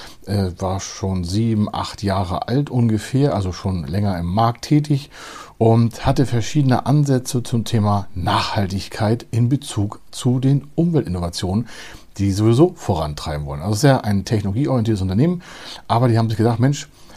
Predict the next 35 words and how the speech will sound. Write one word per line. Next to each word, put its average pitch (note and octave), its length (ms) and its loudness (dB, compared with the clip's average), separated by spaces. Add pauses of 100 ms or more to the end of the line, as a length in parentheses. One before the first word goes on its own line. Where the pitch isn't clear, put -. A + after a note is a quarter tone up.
das - 80 -12
Thema G#2+ 180 2
Nachhaltigkeit A2+ 540 0
wollen G#2+ 120 2
wir G#2+ 60 2
uns G#2 160 -4
einfach G2+ 320 -4
als - 260 -8
Kern C3 380 4
auch - 160 2
auf - 120 -4
die F#2 120 -6
Fahne C#3+ 400 -2
schreiben. F2 480 -2 (420)
Und G2 300 0
dann F#2+ 160 0
haben B2 280 0
wir A2 200 2
mal G#2 180 2
verschiedene E3 600 -2
Bereiche, G#2+ 640 2
wo C#3 220 4
es - 180 0
denn A#2+ 320 4 (340)
überhaupt G#2 520 -2
das G2+ 100 -4
Thema A2 460 2
Nachhaltigkeit A2 800 0
und F#2 100 -2
Innovation G#2+ 800 0 (260)
zusammengeführt A#2+ 960 2
wird, A#2 180 4
in G#2 100 0
Förderprogrammen G#2+ 640 2
angesehen. A#2 560 2